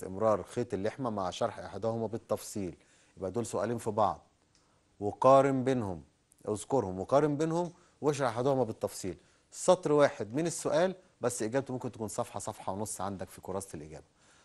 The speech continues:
طيب تعال على حتة مهمة قبل ما نتنقل للأسئلة، وهي مشكلة كراسة الإجابة.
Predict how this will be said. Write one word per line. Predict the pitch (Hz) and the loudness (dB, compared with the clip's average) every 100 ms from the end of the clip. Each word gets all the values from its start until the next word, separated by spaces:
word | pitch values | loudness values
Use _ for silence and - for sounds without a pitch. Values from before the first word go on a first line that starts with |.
| _ | _
طيب | 101 98 | 2 2
تعال | - 120 147 | 6 8 8
على | 123 | 6
حتة | 151 139 | 2 0
مهمة | 117 127 131 123 | 0 2 2 2
قبل | 123 | 0
ما | 110 | -2
نتنقل | 135 131 | -2 -2
للأسئلة، | 117 - - 131 135 135 - - | -2 -4 -4 0 0 0 -12 -4
وهي | 107 143 | 2 2
مشكلة | 127 - 143 | 2 -2 -2
كراسة | 139 - 107 110 101 | -2 -2 -4 -4 -8
الإجابة. | 85 82 | -8 -10